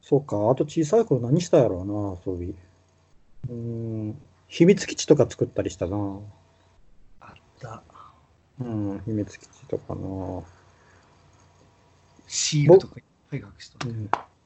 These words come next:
Speaker 1: 昔あの、えっと、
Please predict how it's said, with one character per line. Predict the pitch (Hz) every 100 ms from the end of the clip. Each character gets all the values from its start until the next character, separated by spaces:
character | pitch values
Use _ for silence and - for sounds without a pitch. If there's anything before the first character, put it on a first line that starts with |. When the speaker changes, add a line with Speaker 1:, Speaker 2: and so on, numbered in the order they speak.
| - _ _ _
Speaker 1:
昔 | - 151 175 196
あ | 151
の、 | 117 107 104 98 95 101 _ _ _ _ _ _ -
え | 107
っ |
と、 | 95 95 87 87 87 90 92